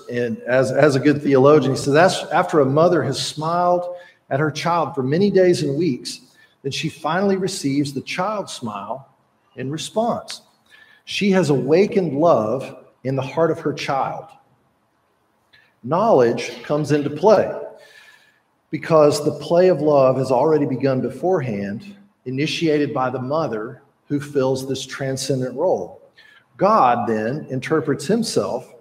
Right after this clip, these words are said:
to human beings as love in the same way. God radiates love, which kindles the light of love in our hearts, and it is precisely this light that allows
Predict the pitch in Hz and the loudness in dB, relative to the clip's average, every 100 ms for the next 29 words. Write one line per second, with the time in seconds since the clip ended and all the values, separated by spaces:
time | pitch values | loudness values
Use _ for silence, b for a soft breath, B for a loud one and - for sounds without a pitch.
0 | _ - 135 135 165 156 123 156 208 127 | _ -8 -6 -4 -4 -2 -2 2 2 2
1 | 123 139 - 135 143 135 185 139 131 131 | -2 -8 -4 0 0 2 4 4 2 0
2 | - 143 131 151 196 104 - - 143 160 | -2 -2 -2 2 2 0 -8 -4 0 2
3 | 143 120 151 214 165 127 110 110 98 101 | 2 2 4 4 4 2 0 -6 -6 -6
4 | 131 b b b 135 131 - 185 202 190 | -8 b b b -8 -8 -4 0 4 4
5 | - 139 131 170 208 127 110 107 110 - | 4 2 4 4 4 2 2 2 0 -2
6 | - 135 139 135 196 214 101 98 139 - | -10 -10 -4 0 0 -2 -6 -8 -10 -14
7 | - b b b b - 151 147 151 139 | -20 b b b b -6 -2 -2 -4 -10
8 | 131 170 185 220 - 208 175 - - 127 | -8 -4 -4 -4 -4 -2 -2 -2 -6 -4
9 | 101 107 113 120 120 120 147 170 | -4 -6 -6 -6 -4 -4 -2 -2